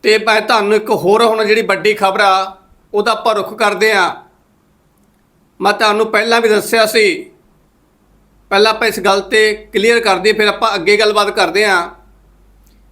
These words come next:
ਕਿ ਜਿਹੜਾ ਭਾਈ ਅੰਮ੍ਰਿਤਪਾਲ ਸਿੰਘ ਦੇ ਮਗਰ ਜਿਹੜੇ ਵਿਗਿਆੜ ਬਿੱਲੇ ਪਏ ਹੋਏ ਨੇ, ਉਹਨਾਂ ਵੱਲੋਂ ਜਿਹੜਾ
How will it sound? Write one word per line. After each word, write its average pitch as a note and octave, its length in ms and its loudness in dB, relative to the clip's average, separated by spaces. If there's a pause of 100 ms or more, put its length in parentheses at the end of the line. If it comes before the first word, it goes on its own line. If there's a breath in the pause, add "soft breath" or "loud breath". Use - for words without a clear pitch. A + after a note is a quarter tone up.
(220)
ਕਿ A3+ 100 0
ਜਿਹੜਾ G#3 280 2
ਭਾਈ A3 460 0
ਅੰਮ੍ਰਿਤਪਾਲ G3 800 0
ਸਿੰਘ A3 200 0
ਦੇ A3 100 2
ਮਗਰ F#3 360 0
ਜਿਹੜੇ G#3+ 280 2
ਵਿਗਿਆੜ F#3+ 440 0
ਬਿੱਲੇ G3 200 -2
ਪਏ G3+ 260 -2
ਹੋਏ G#3 220 0
ਨੇ, G#3 340 -2 (1300)
ਉਹਨਾਂ A#3 260 2
ਵੱਲੋਂ A3 320 2
ਜਿਹੜਾ G#3+ 580 0